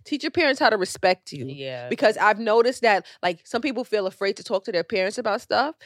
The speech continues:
Speaker 1: because their parents don't have respect for you. My parents are gonna have respect for me, and they're not gonna intrude on my days and things and tell me, like, "Oh, I gotta
Speaker 2: Mm-hmm.
Speaker 1: drop everything. Oh, you gotta, because you're the o-," like, that was something that I,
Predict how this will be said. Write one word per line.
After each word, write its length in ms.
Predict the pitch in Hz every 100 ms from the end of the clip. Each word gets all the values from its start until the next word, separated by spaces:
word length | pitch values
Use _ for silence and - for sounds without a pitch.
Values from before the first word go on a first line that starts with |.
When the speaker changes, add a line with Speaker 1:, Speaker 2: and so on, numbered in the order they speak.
| - _
Speaker 1:
because 400 | 190 - 202 202 _
their 80 | 196
parents 220 | 294 247
don't 80 | 285
have 140 | 247 220
respect 380 | 254 - 262
for 100 | -
you. 160 | 180 139
My 120 | 151 -
parents 240 | 339 302
are 40 | 202
gonna 160 | 196
have 220 | 220 190 175
respect 320 | - 165 -
for 80 | 165
me, 140 | 151
and 80 | 151
they're 60 | 226
not 160 | 277
gonna 160 | 359 254 -
intrude 460 | 208 - 220 226
on 100 | 220
my 160 | 208 156
days 640 | 165 175 185 185 190 202
and 100 | 180 -
things 320 | 185 185 190
and 100 | 175
tell 200 | - 170
me, 120 | 175
like, 140 | 180 -
"Oh, 60 | 196
I 100 | 185
gotta 180 | 185 160
Speaker 2:
Mm-hmm. 80 | 156
Speaker 1:
drop 240 | 180 185
everything. 600 | 180 185 185 180 180 175 - - - - _ -
Oh, 460 | 190 190 185 175 170 - _ _ - _
you 140 | 214
gotta, 340 | 190 208 185 165 _
because 320 | 180 - 185
you're 100 | 185
the 80 | 175
o-," 160 | 202 - 208
like, 240 | 202 - _ _ _ _ _ _ -
that 160 | 180
was 120 | 196 220
something 440 | 220 220 226 240
that 160 | 247
I, 100 | 240